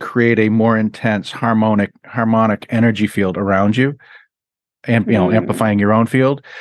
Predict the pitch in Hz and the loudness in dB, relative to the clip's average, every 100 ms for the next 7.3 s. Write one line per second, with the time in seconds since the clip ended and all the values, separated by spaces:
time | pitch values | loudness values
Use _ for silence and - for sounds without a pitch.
0 | - - 131 127 127 117 117 101 - - | -10 -6 0 0 0 0 -2 -4 -6 -2
1 | 120 107 92 135 147 - 123 104 98 95 | 0 0 -2 -2 -2 -4 -4 -2 -4 -6
2 | 90 - 101 92 90 - 104 95 104 104 | -8 -6 -4 -2 -2 0 0 0 0 -2
3 | 107 92 98 110 107 95 98 123 - 104 | -2 0 2 2 2 0 0 0 -2 -2
4 | 101 101 92 101 113 - - - - 113 | 0 -2 -4 -6 -6 -12 -20 -16 -2 -2
5 | 92 107 101 95 95 _ _ _ _ 127 | 0 0 0 -2 -8 _ _ _ _ -2
6 | 107 120 110 120 120 110 110 107 98 104 | 0 2 2 2 0 0 0 0 -2 -2
7 | 98 76 | -2 -4